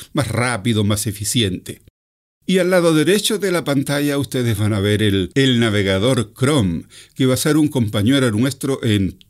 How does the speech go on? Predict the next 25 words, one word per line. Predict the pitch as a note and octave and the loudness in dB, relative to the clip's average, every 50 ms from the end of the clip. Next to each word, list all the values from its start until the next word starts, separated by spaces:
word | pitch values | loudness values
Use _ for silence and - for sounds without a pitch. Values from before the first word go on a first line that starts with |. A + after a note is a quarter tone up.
| _ _ _ | _ _ _
prácticamente | - C3 B2 B2 - - A#2 D#2+ G2+ G2+ G#2+ B2 B2+ - - - A2+ | -4 -4 -4 -2 -4 -6 -4 -2 -2 0 0 0 0 0 -2 -6 -6
todas | - - B2+ C#3 D3+ D3+ D3 B2+ - - _ _ _ _ _ _ _ _ _ - | -4 -2 0 0 2 0 0 -2 -6 -10 _ _ _ _ _ _ _ _ _ 0
nuestras | A2+ A#2 B2 - - C3+ C3 G#2+ - | 2 2 2 0 -2 -2 -2 -2 0
sesiones | B2+ B2 B2 - B2+ A2+ G#2+ A2 G2+ F#2+ | -2 -2 0 0 0 2 2 2 0 0
de | A2 G#2 | -2 -4
trabajo. | G#2 G#2 G2 F#2+ F2+ F2 D#2+ - - _ _ _ _ _ _ _ _ - | -2 -2 -2 -2 -2 -4 -6 -8 -14 _ _ _ _ _ _ _ _ -4
Así | - B2 - - D3+ | -2 -2 0 2 0
es | C3 - | 0 0
que | - C3+ A2+ | 0 -2 -2
poco | - - E3 D3+ D3+ | 0 -2 -2 0 0
a | D3+ C3 - | -2 -2 -2
poco | - D#3+ E3+ D#3 - G#3 G3 F#3+ - | -2 -2 -2 -2 -2 -4 -4 -2 -2
iremos | - C#3 B2 C3+ C3 A#2+ A#2+ A2 | -2 0 0 2 2 0 0 -2
conociendo | - A#2+ G#2+ F#2+ F#2 - - C#3 C#3 C3 C3 C3 C3 C3+ - - - - - - - - | -2 -2 -2 0 -2 -2 0 0 2 2 2 0 0 -2 -4 -8 -20 -20 -20 -20 -18 -6
las, | - D3+ D3 D3+ D#3 E3+ F3 E3 - - - - | -2 0 2 2 2 0 0 -2 -4 -4 -4 0
eh, | C3 C3 B2+ A#2+ A#2 A2+ A2 G#2+ G#2+ G#2+ G#2 G2+ G2+ G2+ F#2+ - | 0 2 2 2 2 2 2 2 2 2 4 4 4 2 0 0
funciones | - F3 D#3+ C3+ A2+ - - - E3+ F3 F3 E3 F3 E3+ F3+ F3 - - _ _ | 0 2 2 2 2 2 0 2 2 2 2 4 2 2 2 0 -4 -10 _ _
y | - C3 A#2+ | 2 2 2
menús | A2 A2 G#2 G2 A#2+ C3 C#3+ D3 - - - - - - - - | 2 2 2 4 4 4 4 2 0 -4 -12 -16 -20 -20 -18 -8
que | - B2+ G#2+ | -4 -4 -2
tiene | F2 - A2+ A#2 A#2+ A2+ G#2+ A#2 A#2 A2+ A2 - _ - | -2 0 0 0 2 2 2 2 0 0 -2 -6 _ -4
el | B2 A2 G#2 G2 G2 | -2 0 0 0 0
explorador | F#2+ F#2 - - - - - - G#2 G2+ G2+ G2+ F#2+ G2 F#2+ G#2 A2 A2+ B2 A2+ - - - - - - _ _ _ | -2 -4 -6 -8 -10 -8 -6 -4 -2 0 0 -2 -2 -2 -2 -2 -2 -2 -2 -6 -12 -14 -20 -20 -20 -20 _ _ _
Google | - G2+ G2 C3+ F#3+ F3+ D3+ F3+ F3 D#3+ C#3 - - | -12 -6 0 2 2 2 4 2 2 0 0 -4 -2
Chrome. | - C#3 A2+ F#2 F2 E2+ D#2+ | 0 0 0 0 -2 -4 -6